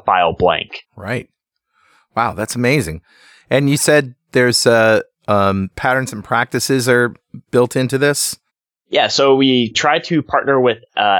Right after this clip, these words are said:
Speaker 1: engineering teams and the community to be sure that the code that is generated is best practice. So, uh, one of the great things we allow you to do is pick your framework. So right now we support Code Behind,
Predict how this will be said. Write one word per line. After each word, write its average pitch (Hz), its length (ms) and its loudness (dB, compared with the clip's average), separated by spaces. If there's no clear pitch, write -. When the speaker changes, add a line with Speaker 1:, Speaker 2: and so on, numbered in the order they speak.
Speaker 1:
engineering 127 540 0
teams 131 480 -4
and 123 220 -2
the 127 60 -4
community 117 460 2
to 92 60 -2
be 101 100 0
sure 113 320 2
that 101 240 0
the 101 100 -2
code 123 300 0
that 120 140 2
is 95 120 -2
generated 127 680 2
is 113 260 0
best 104 300 -4
practice. - 640 -4
So, 104 580 2
uh, 90 440 2
one 127 260 2
of 147 60 -2
the 120 260 2
great - 280 0
things 123 280 -2
we 117 180 2
allow 107 220 2
you 113 160 0
to 104 80 -4
do 101 340 0
is 101 460 2
pick - 320 -6
your 127 180 2
framework. 113 460 -2
So 107 160 2
right 123 260 0
now 117 200 0
we 110 100 2
support 101 640 0
Code 127 240 0
Behind, 131 560 -4